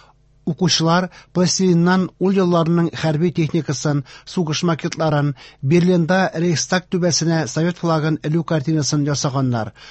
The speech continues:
Шунда ук Биектау районыннан Бөек Ватан сугышында катнашучыларның фотосурәтләре төшерелгән стенд урнаштырылган. Җиңү диктанты алдыннан Курск шәһәре белән турыдан-туры элемтәгә чыктылар. Анда шулай ук җиңү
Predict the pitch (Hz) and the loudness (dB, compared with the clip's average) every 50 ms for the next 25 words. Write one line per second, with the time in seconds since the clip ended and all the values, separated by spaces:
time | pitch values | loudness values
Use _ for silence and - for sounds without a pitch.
0 | - - - - - 165 160 147 180 202 208 180 151 123 - - - - - - | -20 -16 -10 -2 0 0 2 2 2 2 2 2 0 0 -4 -10 -18 -20 -12 -6
1 | 139 139 175 165 - - 196 202 202 196 190 190 185 180 175 165 165 165 170 160 | 0 2 2 2 2 2 2 2 2 4 2 4 4 2 2 2 2 2 2 0
2 | - 170 156 170 170 147 160 156 - 185 180 - - 180 151 - 180 170 170 160 | -2 0 0 0 0 0 0 0 0 0 -2 -2 -2 -4 -2 -2 0 0 0 0
3 | - - 160 - 165 156 131 151 131 - 160 156 151 143 147 147 147 143 139 - | 0 -2 -4 -2 -2 -4 -2 -2 -4 -2 0 0 0 0 0 0 0 0 -2 -4
4 | - - - - - - 180 170 202 - - 185 175 175 - - 156 151 156 156 | -8 -16 -20 -10 -2 -2 0 0 0 0 0 2 0 0 0 0 0 0 0 0
5 | - - - 170 160 151 147 139 147 147 143 - 131 - - - 160 147 131 - | 0 -2 -2 0 0 0 0 0 0 0 0 -2 -4 -8 -4 -2 -2 -2 0 -2
6 | 139 143 139 139 135 - - 143 135 131 120 113 117 113 107 98 - - _ - | -4 -2 -2 -2 -2 -2 -2 -2 -2 -2 -2 -2 -4 -4 -6 -6 -10 -16 _ -20
7 | - - - - - - - - - _ - 147 131 165 196 233 254 240 226 - | -20 -20 -20 -20 -20 -20 -20 -20 -14 _ 0 2 2 4 4 4 2 2 0 0
8 | 214 202 190 170 196 185 185 175 175 165 165 165 160 165 165 156 - - - - | 2 0 2 2 2 0 2 2 0 0 2 2 2 2 0 -2 -6 -12 -20 -20
9 | _ _ - 180 202 202 - - 220 190 - 196 185 175 170 175 156 160 160 160 | _ _ -2 0 0 0 0 -2 -2 0 2 2 2 2 2 2 2 2 2 2
10 | 160 147 - 165 151 143 165 170 170 165 170 156 160 156 151 - - 147 160 156 | 0 2 0 0 0 2 2 2 2 2 0 0 0 0 -2 -2 -2 0 0 0
11 | 143 120 156 143 143 143 127 - 143 123 - - 131 123 117 107 113 - - - | 0 0 0 0 0 0 0 -2 -4 -4 -4 -4 -2 -2 -2 -4 -6 -8 -14 -20
12 | - - - - - _ - 160 170 170 156 - - 143 147 165 190 202 196 - | -20 -20 -20 -20 -8 _ 0 2 2 2 0 0 0 0 0 2 2 0 0 -2
13 | - - - - _ _ - 151 135 147 165 185 196 165 | -6 -16 -20 -20 _ _ -2 0 2 2 4 2 2 2